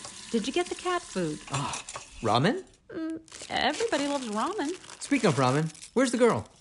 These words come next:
Speaker 1: Sleeping.
Speaker 2: Again? Doesn't she have homework?
Speaker 1: It's Friday.
Speaker 2: Ooh, yes. It's
Speaker 1: Date
Speaker 2: date night.
Speaker 1: night. Good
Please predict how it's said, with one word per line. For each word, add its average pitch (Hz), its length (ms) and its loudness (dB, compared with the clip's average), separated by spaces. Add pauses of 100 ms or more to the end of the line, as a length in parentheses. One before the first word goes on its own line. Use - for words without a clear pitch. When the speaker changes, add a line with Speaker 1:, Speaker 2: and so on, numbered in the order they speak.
(100)
Speaker 1:
Sleeping. 285 560 0 (300)
Speaker 2:
Again? 143 500 2 (180)
Doesn't 196 180 4
she 196 100 6
have 170 80 6
homework? 175 460 2
Speaker 1:
It's 359 160 -2
Friday. 240 920 4
Speaker 2:
Ooh, 277 180 2
yes. - 680 -2 (240)
It's 107 320 -2
Speaker 1:
Date - 380 6
Speaker 2:
date - 40 -2
night. 196 680 6
Speaker 1:
night. - 240 2 (3500)
Good 254 240 -6